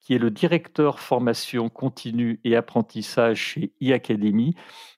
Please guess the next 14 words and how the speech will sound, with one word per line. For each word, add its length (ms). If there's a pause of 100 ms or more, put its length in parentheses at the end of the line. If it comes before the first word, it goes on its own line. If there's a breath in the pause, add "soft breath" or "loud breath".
et 100
qui 220
est 340
l'auteur 720
du 140
livre 440
Du 240
présentiel 920
au 120
e-learning 480 (120)
efficient 800 (240)
aux 100
éditions 540
Duno. 420